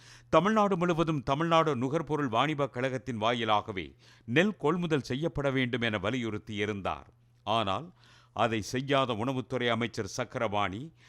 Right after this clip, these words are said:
தேசிய நுகர்வோர் கூட்டுறவு இணையம் இரண்டாயிரத்து பதினான்காம் ஆண்டிலிருந்தே நெல் கொள்முதலில் ஈடுபட்டு வருவதாகவும், அந்த நிறுவனம் மிகச்சிறப்பாக செயல்படும் என்றும் சான்றிதழ் அளித்தார். அவ்வாறு அமைச்சரால்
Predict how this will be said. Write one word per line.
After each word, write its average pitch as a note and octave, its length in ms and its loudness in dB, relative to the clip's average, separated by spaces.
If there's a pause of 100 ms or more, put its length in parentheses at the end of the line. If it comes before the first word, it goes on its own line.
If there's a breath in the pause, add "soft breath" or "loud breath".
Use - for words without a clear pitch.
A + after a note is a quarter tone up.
(240 soft breath)
தேசிய F#3 440 2
நுகர்வோர் D#3+ 520 -2
கூட்டுறவு C#3+ 540 -2
இணையம் A2+ 360 -2 (120)
இரண்டாயிரத்து D#3 640 -2
பதினான்காம் C3 600 0
ஆண்டிலிருந்தே G#2+ 720 -2 (440 soft breath)
நெல் F#3 320 2
கொள்முதலில் D3+ 640 -2
ஈடுபட்டு D3 440 -4
வருவதாகவும், A#2 800 0 (360 loud breath)
அந்த E3+ 220 2
நிறுவனம் F3 480 2
மிகச்சிறப்பாக E3+ 800 0
செயல்படும் C#3+ 460 -2
என்றும் A2 360 -4 (140)
சான்றிதழ் D#3 600 0
அளித்தார். G2 440 -4 (480 soft breath)
அவ்வாறு B2+ 420 4
அமைச்சரால் B2+ 600 2